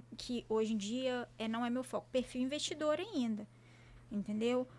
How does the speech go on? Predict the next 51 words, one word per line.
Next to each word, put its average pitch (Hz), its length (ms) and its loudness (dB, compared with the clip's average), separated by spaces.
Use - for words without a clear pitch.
Hoje 208 220 2
em 226 60 4
dia, 240 360 2
os 220 220 -4
meus 240 360 0
franqueados, 240 800 0
eles 233 260 0
realmente 277 400 2
estão 285 200 -2
de - 80 -4
frente 277 460 0
às 277 100 -2
unidades, 254 600 2
né? 214 160 -2
Vai 240 140 0
chegar 285 240 2
uma 262 100 2
hora 247 100 0
que 269 80 -10
a 262 40 -6
gente 277 180 0
vai 277 160 4
ter - 80 -10
um 311 140 0
pouco 240 280 4
mais 214 280 0
de - 80 -10
perfil 220 340 -2
investidor, 214 560 -2
mas 214 160 0
não 226 160 0
é 240 140 2
o 240 40 -2
que 262 120 -4
acontece 254 500 0
hoje 269 140 0
em - 20 0
dia 269 140 -2
na 285 100 2
rede, 320 320 -2
realmente 302 480 2
porque 359 240 -4
a 349 80 2
rede, 285 340 0
agora 302 460 4
que - 100 -8
ela 262 140 2
tá 240 140 -2
mais 220 240 -2
robusta, 233 680 0
né? 262 220 2